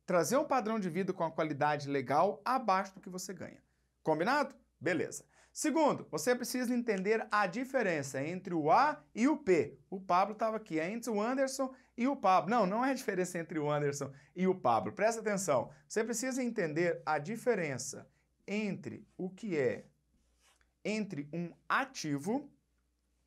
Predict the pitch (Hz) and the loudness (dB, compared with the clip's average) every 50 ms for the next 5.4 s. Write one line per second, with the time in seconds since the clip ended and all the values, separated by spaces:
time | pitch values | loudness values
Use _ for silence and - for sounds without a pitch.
0 | _ _ _ _ _ - 220 226 220 185 175 180 202 214 - - - - - _ | _ _ _ _ _ -8 -6 -4 -2 -2 -2 -2 -2 -4 -8 -12 -16 -20 -20 _
1 | _ _ - - _ _ _ - 185 190 190 190 - - - 104 98 98 - - | _ _ -20 -20 _ _ _ 0 2 2 2 0 -4 -6 -6 -8 -8 -10 -14 -16
2 | - - _ _ _ _ _ _ - _ _ _ _ _ _ - 139 156 151 - | -20 -20 _ _ _ _ _ _ -20 _ _ _ _ _ _ -2 -2 -2 0 0
3 | 208 240 302 320 294 240 156 127 117 - - - _ _ _ _ _ _ _ _ | 2 2 4 4 2 2 0 -2 -4 -6 -8 -16 _ _ _ _ _ _ _ _
4 | _ _ - - - 165 151 135 156 170 165 147 135 135 131 135 123 - - - | _ _ -12 -4 -2 -2 0 2 2 2 2 2 0 -2 -4 -6 -6 -6 -6 -4
5 | 143 156 151 131 117 101 - - | -2 0 0 0 0 -2 -4 -8